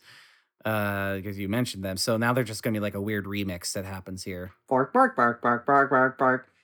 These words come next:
Speaker 2: No, they're, they're just gonna cut in the Silent Hill two dog ending song.
Speaker 1: Yeah. Yeah, that's just gonna be, like, in a low key in the background of this and for the rest of the episode here.
Speaker 2: <laughs>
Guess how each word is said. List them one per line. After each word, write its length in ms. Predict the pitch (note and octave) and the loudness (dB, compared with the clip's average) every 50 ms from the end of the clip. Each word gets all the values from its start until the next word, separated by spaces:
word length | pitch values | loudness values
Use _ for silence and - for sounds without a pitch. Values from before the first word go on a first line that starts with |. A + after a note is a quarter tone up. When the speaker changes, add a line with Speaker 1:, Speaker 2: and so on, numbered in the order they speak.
| _ - | _ 0
Speaker 2:
No, 200 | E3+ F3 E3+ D#3+ | 6 8 8 10
they're, 180 | D3 E3 E3 E3+ | 10 8 6 6
they're 220 | E3+ E3 - E3+ E3 | 2 4 4 4 6
just 220 | D#3+ E3+ E3 - - | 6 4 2 4 4
gonna 160 | F3+ D#3+ D3+ | 4 4 4
cut 240 | - - - D3+ D3+ D3+ | 2 4 4 4 6 6
in 160 | D3 D3 D3 | 4 4 2
the 80 | C#3+ C3+ | 2 4
Silent 420 | - D#3 C#3+ C#3+ C#3+ C#3 C3+ C#3 | 6 6 6 6 6 4 2 4
Hill 200 | C#3+ C#3+ C#3 C#3 | 4 4 4 4
two 340 | C#3 - D3+ C#3 C#3 C#3 C3 | 4 4 4 6 6 4 4
dog 360 | B2+ C3 C3 B2+ C3 C3+ C3 | 4 4 6 6 6 4 4
ending 520 | B2+ A#2+ B2 C3 C3 C3 C3 C3+ C#3 B2 _ | 2 2 2 0 0 0 0 -2 -4 -8 _
song. 380 | - - C#3+ C3 C3 C3+ C#3+ C#3+ _ _ _ _ _ _ _ _ _ _ - _ _ - | -2 2 2 4 4 2 -2 -4 _ _ _ _ _ _ _ _ _ _ -20 _ _ -6
Speaker 1:
Yeah. 280 | A#2+ A#2+ A2+ G2+ F#2+ F#2+ - _ _ _ - | -4 -2 -2 -2 -4 -8 -14 _ _ _ 2
Yeah, 120 | C3+ C3 | 4 6
that's 140 | C3+ C#3 C#3+ | 6 6 6
just 140 | D#3 D#3+ - | 4 6 6
gonna 100 | F#3 E3 | 8 10
be, 100 | E3+ D#3 | 10 10
like, 160 | D#3 D3+ D3 | 8 8 6
in 120 | D3+ C#3+ C3+ | 6 6 6
a 80 | C3+ C3 | 8 8
low 280 | B2+ B2 B2+ C3 C3 - | 8 8 8 8 8 6
key 200 | - - C3 C3 | 2 2 2 2
in 80 | B2 A2 | 4 4
the 40 | |
background 420 | G#2+ A2+ G#2 G#2 - - A2+ A2 G#2+ | 4 2 2 2 0 -2 -2 -2 -2
of 80 | G#2 | -2
this 180 | G2 A2 G#2 - | -2 -4 -4 -4
and 200 | A2 G#2+ - - | -8 -8 -10 -10
for 100 | - - | -8 -6
the 80 | G#2+ G2+ | -4 -4
rest 200 | G2 G2 G2 - | -4 -4 -6 -6
of 40 | G#2 G2 | -8 -8
the 60 | F#2 | -8
episode 380 | F2+ G2 G2 - - G#2+ G#2 G2+ | -8 -10 -8 -4 -4 -4 -4 -4
here. 220 | A2+ G#2+ G#2+ A2 - | -6 -8 -8 -6 -2
Speaker 2:
<laughs> 60 | - | -4